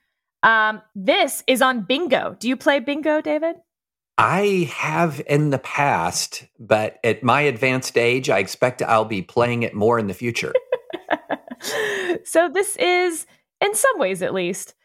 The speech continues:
Speaker 1: a case about bingo, but it had an interesting split. Gorsuch delivered the opinion of the court with Breyer, Sotomayor, and Kagan, and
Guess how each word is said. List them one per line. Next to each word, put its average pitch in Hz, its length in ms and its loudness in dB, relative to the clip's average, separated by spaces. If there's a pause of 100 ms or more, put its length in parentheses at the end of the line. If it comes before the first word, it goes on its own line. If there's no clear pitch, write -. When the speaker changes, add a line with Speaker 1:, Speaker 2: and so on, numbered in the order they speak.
(460)
Speaker 1:
a 262 60 2
case 294 260 0
about 294 280 2
bingo, 311 320 0
but 214 120 2
it 254 60 -2
had 294 200 2
an 349 80 -8
interesting 254 520 -2
split. - 640 -2 (680)
Gorsuch 277 720 0 (320)
delivered 240 380 2
the 240 80 0
opinion 247 380 2
of 208 100 0
the 202 80 -4
court 196 480 0
with - 360 0 (760)
Breyer, 277 500 2 (220)
Sotomayor, 269 760 0
and 226 120 -4
Kagan, 233 600 -2 (440)
and 240 420 0